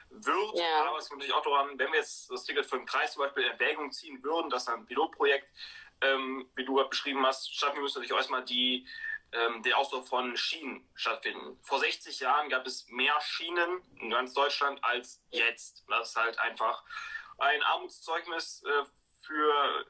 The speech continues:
Speaker 1: ein Industrieland wie Deutschland, was natürlich auch sicherlich mit, was mit den vorhandenen Verkehrsministern zu tun gehabt hat. Ich glaube, da
Speaker 2: Naja, die Privatisierung, ja, war, das war ja, war ja
Speaker 1: das
Speaker 2: das
Speaker 1: ist natürlich
Speaker 2: Verheerende.
Speaker 1: auch im Zuge,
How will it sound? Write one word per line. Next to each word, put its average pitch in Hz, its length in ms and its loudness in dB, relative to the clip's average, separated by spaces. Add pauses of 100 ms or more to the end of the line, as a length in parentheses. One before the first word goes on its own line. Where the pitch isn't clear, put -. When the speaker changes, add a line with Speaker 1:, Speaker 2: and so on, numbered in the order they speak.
Speaker 1:
ein 135 120 2
Industrieland 143 420 0
wie 127 60 -6
Deutschland, 151 440 2
was 135 100 -2
natürlich 127 160 -2
auch - 380 4
sicherlich 139 280 0
mit, 131 120 -2
was 127 100 -2
mit 127 80 -2
den 127 300 -2 (440)
vorhandenen 165 400 2
Verkehrsministern 170 1160 0
zu - 140 -4
tun 202 340 -2
gehabt 175 400 2
hat. 180 200 2
Ich - 120 -14
glaube, 147 300 2
da 127 180 4
Speaker 2:
Naja, 254 360 4
die 190 80 -4
Privatisierung, 214 1000 2
ja, 180 260 6
war, 180 300 4
das 175 260 0
war 175 180 6
ja, 165 280 4
war 175 120 6
ja 170 120 4
Speaker 1:
das 170 100 0
Speaker 2:
das - 40 -8
Speaker 1:
ist - 60 -4
natürlich 170 280 2
Speaker 2:
Verheerende. 160 320 4
Speaker 1:
auch 185 180 2
im 262 140 -4
Zuge, 359 580 2